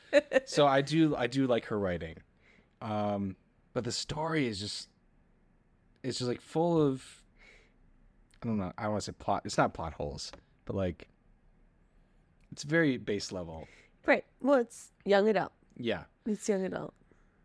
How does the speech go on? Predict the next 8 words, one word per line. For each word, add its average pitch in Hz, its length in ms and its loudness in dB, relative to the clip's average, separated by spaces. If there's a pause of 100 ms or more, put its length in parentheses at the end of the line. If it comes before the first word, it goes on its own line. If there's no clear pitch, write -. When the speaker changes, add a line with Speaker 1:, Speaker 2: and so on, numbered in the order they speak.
(240)
Speaker 2:
Uh, 120 840 0
I'll 127 100 -6
give 175 140 2
it 175 80 0
a 127 560 4 (1700)
C, - 920 -4
m-, 95 1200 -8
C. - 560 -12